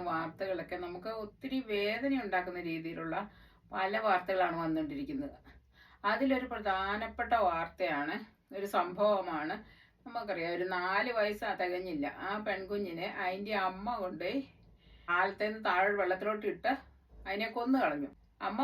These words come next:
കൊന്നു കളഞ്ഞ അമ്മയാണ് എല്ലാവരും കുറ്റപ്പെടുത്തിക്കൊണ്ടിരുന്നത്. ശരിയാണ്, അമ്മ കുറ്റവാളി തന്നെയാണ്. ഒരിക്കലും ആരുടെയും ജീവൻ എടുക്കാൻ ആർക്കും അർഹതയില്ല.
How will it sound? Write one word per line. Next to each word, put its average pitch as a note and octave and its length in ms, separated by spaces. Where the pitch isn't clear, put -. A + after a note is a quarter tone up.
കൊന്നു B3+ 260
കളഞ്ഞ A#3+ 240
അമ്മയാണ് A#3 440
എല്ലാവരും G#3+ 440
കുറ്റപ്പെടുത്തിക്കൊണ്ടിരുന്നത്. G#3+ 960
ശരിയാണ്, A3 340
അമ്മ G3 100
കുറ്റവാളി G3+ 520
തന്നെയാണ്. F#3+ 360
ഒരിക്കലും A#3 600
ആരുടെയും G3+ 560
ജീവൻ F#3 340
എടുക്കാൻ E3+ 380
ആർക്കും A#3+ 560
അർഹതയില്ല. G#3+ 560